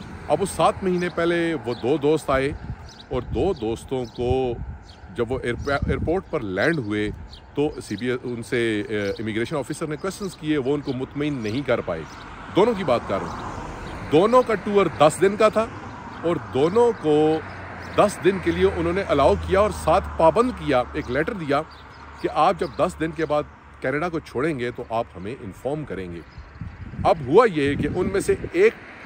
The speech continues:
जो थे उन्होंने inform किया और दूसरे ने कहा, "मैं भी दस दिन, दस दिन बाद दोनों वापस चले गए।" लेकिन उनमें से एक ने सीबीएसए को inform किया और एक ने inform नहीं किया। अब दोबारा जब उन्होंने टिकट बुक करवाई तो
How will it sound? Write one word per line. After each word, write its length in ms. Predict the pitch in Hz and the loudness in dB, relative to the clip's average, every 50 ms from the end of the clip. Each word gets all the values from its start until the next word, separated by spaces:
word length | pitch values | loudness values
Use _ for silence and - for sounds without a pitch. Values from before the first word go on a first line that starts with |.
| - - - | -14 -6 -4
जो 100 | 147 147 | -4 -2
थे 240 | - - 147 147 160 | 0 0 0 0 0
उन्होंने 360 | - - 170 185 220 214 202 | -2 -4 0 0 2 2 2
inform 360 | 180 156 - - 139 151 170 | 0 0 0 0 0 0 0
किया 360 | 143 - 147 160 180 214 202 - - - - - - 190 | -2 -2 2 2 2 2 2 -2 -12 -16 -16 -8 0 2
और 120 | 160 151 | 2 2
दूसरे 320 | 123 165 190 - - 247 | 4 0 -2 4 4 6
ने 100 | 226 220 | 6 6
कहा, 180 | 175 165 175 202 | 4 4 2 2
"मैं 180 | 190 185 202 226 | 4 2 0 0
भी 80 | 226 | 2
दस 160 | 180 202 196 | 4 2 2
दिन, 180 | - 196 202 202 - - - - - - | 4 4 2 2 2 -8 -10 -8 0 4
दस 100 | 165 208 | 4 4
दिन 140 | 208 240 226 | 4 4 2
बाद 140 | 214 233 196 | 2 2 2
दोनों 180 | - 220 202 185 | 2 2 2 4
वापस 280 | 165 147 - 127 - | 4 2 2 0 -4
चले 160 | 120 101 95 | -4 -4 -4
गए।" 120 | 87 85 82 - - - - - - - - - - - | -6 -8 -10 -12 -14 -14 -14 -14 -14 -14 -14 -10 -4 -2
लेकिन 200 | 151 190 233 226 | -2 -2 -2 -2
उनमें 180 | 214 214 214 | -2 -2 -2
से 140 | - - 196 185 | -2 -4 -4 -2
एक 240 | 175 175 202 - - | 0 0 0 0 -2
ने 320 | 180 185 185 185 185 180 160 - - - - - - - | -4 -4 -4 -4 -4 -6 -8 -6 -6 -6 -4 -4 -6 -4
सीबीएसए 440 | - 143 143 170 165 156 - - 151 | -2 -2 0 0 -2 -2 -2 -4 -6
को 120 | 139 147 135 | -4 -4 -4
inform 340 | 117 - - 113 127 165 | -4 -4 -4 -2 -2 -4
किया 200 | - - - 175 | -4 -2 -2 -2
और 120 | 180 175 - | -2 -2 -2
एक 200 | - 143 131 123 | -2 -4 -4 -4
ने 120 | 127 131 | -4 -6
inform 320 | 127 117 - - 104 104 101 | -6 -6 -6 -6 -6 -6 -4
नहीं 260 | 98 92 113 113 110 | -6 -6 -6 -8 -8
किया। 260 | - - 113 - - - - - - - - - - - - - - - - - - | -6 -6 -6 -6 -6 -8 -12 -18 -20 -20 -20 -20 -20 -20 -20 -20 -20 -14 -10 -4 0
अब 120 | 175 190 | 0 -2
दोबारा 380 | - - 127 - 120 131 185 220 | 0 0 0 2 2 2 2 2
जब 180 | 226 226 185 190 | 0 0 -2 -2
उन्होंने 200 | 185 175 170 156 | -4 -4 -4 -6
टिकट 300 | - - - 214 220 185 | -4 -6 -4 -4 -4 -4
बुक 180 | - 143 262 | -4 -8 -8
करवाई 400 | - 120 107 104 101 104 123 139 | -6 -4 -4 -2 -2 -2 -2 -4
तो 200 | 127 - 131 - | -4 -6 -8 -8